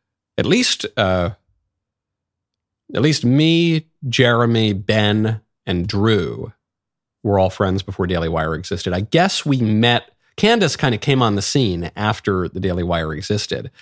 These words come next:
but we, we did become friends, not, not only when we started working together, but years before that. Uh, Matt, too. Matt was around, he was in a different, I think he was living in Texas. No, he was living in the, the Hilterland somewhere of Maryland or Pennsylvania or something, um,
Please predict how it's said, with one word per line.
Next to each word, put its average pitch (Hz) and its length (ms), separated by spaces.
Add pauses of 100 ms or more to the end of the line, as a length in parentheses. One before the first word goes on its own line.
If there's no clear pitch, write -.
(240)
but - 80
we, 104 120 (100)
we 107 360
did 139 160
become 104 260
friends, 82 680 (400)
not, 120 260
not 127 160
only 104 180
when 92 140
we 90 60
started 82 260
working 107 280
together, 78 260
but 80 120
years 95 300
before 85 320
that. 71 400 (680)
Uh, 92 160
Matt, 139 440
too. 143 360
Matt 123 260
was 127 340 (300)
around, 131 400
he 160 60
was 170 100
in 139 80
a 120 60
different, 107 360 (280)
I 107 80
think 143 80
he 202 60
was 107 140
living 95 160
in 82 120
Texas. - 340
No, 160 140
he 127 80
was 143 140
living 156 200
in 123 120
the, 98 160 (120)
the 95 200
Hilterland 87 720
somewhere 87 300
of 87 80
Maryland 90 440
or - 80
Pennsylvania 95 460
or - 20
something, - 260 (480)
um, 82 520